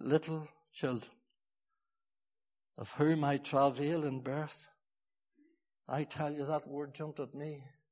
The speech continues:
again. I said, "Again, Paul?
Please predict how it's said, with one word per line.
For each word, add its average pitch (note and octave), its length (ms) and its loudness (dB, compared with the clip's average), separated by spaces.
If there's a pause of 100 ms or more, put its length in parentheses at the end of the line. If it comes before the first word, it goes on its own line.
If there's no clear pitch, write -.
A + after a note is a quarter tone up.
(140)
again. B2+ 500 -4 (1300)
I F#3+ 100 -2
said, E3+ 240 -4
"Again, F3 460 -4
Paul? E3+ 520 -6